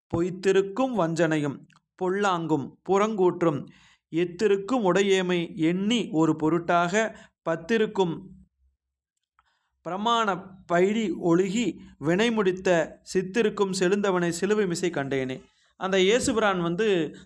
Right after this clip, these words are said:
பத்து கட்டளைகளை உலகத்திற்கு சொல்லி மக்களுக்கு நல்வழி காட்டுவதற்காக அருள் செய்தார். அதை பற்றிய செய்தி தான் இந்த பாடல். அப்ப இறைவா,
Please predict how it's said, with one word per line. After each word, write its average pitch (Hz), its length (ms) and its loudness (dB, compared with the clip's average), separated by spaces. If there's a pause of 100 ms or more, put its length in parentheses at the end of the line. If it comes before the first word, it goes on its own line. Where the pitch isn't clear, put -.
பத்து 180 340 -4
கட்டளைகளை 180 680 2
உலகத்திற்கு 160 600 -2
சொல்லி 156 500 -4 (180)
மக்களுக்கு 180 800 -4
நல்வழி 208 420 0
காட்டுவதற்காக 156 680 0
அருள் 139 180 0
செய்தார். 135 480 -2
அதை 214 240 0
பற்றிய 190 340 -2
செய்தி 151 220 -6
தான் 175 180 -2
இந்த 139 140 -2
பாடல். 135 420 -2 (200)
அப்ப 143 280 -4
இறைவா, 143 680 0